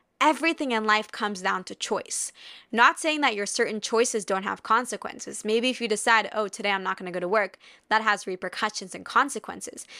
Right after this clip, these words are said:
But if you start claiming your power back from every single thing in your life and every single experience and every single person, you'll realize you're never a victim and you're always making a conscious choice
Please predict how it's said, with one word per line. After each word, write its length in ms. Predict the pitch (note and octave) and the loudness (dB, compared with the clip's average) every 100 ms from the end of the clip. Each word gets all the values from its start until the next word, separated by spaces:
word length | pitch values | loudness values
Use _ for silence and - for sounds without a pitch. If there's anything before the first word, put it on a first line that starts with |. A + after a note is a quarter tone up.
| - - | -12 -2
But 100 | A#3+ | 2
if 140 | A#3+ | 2
you 100 | C4+ | 2
start 320 | - - F#4 | 0 4 2
claiming 460 | - - C#4+ C#4+ C4+ | 2 -4 -2 -2 0
your 100 | A#3 | -2
power 460 | - - A#3+ C4 C4 | -2 2 4 6 4
back 240 | - - | 2 0
from 180 | A#3 G#3+ - | -10 -4 0
every 260 | C4+ C#4+ | 2 0
single 380 | D#4+ D4+ C#4 A3+ _ | -4 -4 -6 -6 _
thing 180 | - B3+ | -2 0
in 80 | A#3+ | 0
your 140 | G3+ | -2
life 240 | F#3 F#3 - | -2 -4 -8
and 100 | F3 | 0
every 200 | C4+ C4+ | 0 0
single 260 | - C4 A3 | -6 -6 -4
experience 460 | - - A3+ G3 | -2 0 0 0
and 100 | G3 | -4
every 220 | - A#3+ C#4 | 0 0 -2
single 240 | A#3+ G3 | -6 -8
person, 560 | - E4+ F4+ A3+ G3+ G3 - - - | 0 0 2 -2 -4 -6 -18 -18 0
you'll 220 | B3+ A#3+ | 2 4
realize 500 | B3+ C#4 C4+ C4 A#3+ | 4 6 6 4 0
you're 180 | G3+ G#3 | -4 -2
never 320 | G3 A3 D4+ | 0 2 2
a 80 | A3+ | 0
victim 460 | F3 - F#3+ F#3 - | -2 -8 -8 -8 -6
and 200 | G#3+ G#3 | -4 0
you're 160 | G3+ - | -2 2
always 320 | A#3 C4 A#3+ | 4 4 0
making 460 | G3+ F#3 G3 F#3+ | -4 -4 -4 -6
a 80 | F#3+ | -8
conscious 540 | G3 - F3+ - F#3+ - | -6 -4 -4 -4 -6 -4
choice 500 | - D4+ A#3 A3+ | 2 4 4 0